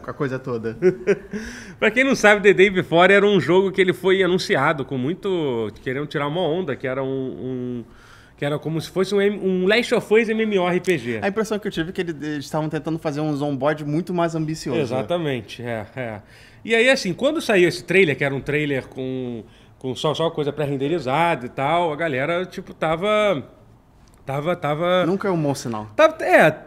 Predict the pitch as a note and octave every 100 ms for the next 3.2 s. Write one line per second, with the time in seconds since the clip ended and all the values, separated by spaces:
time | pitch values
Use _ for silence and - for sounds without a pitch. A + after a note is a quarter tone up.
0 | - - A3 G3 D#3 G#3+ A#3 C4 A3 B3+
1 | C4 - D4 D4 G#3+ F#3 G#3 - - A#3
2 | A3 G3+ F#3+ F3 F3+ C#3 G#3 G3 - C3+
3 | E3+ D3+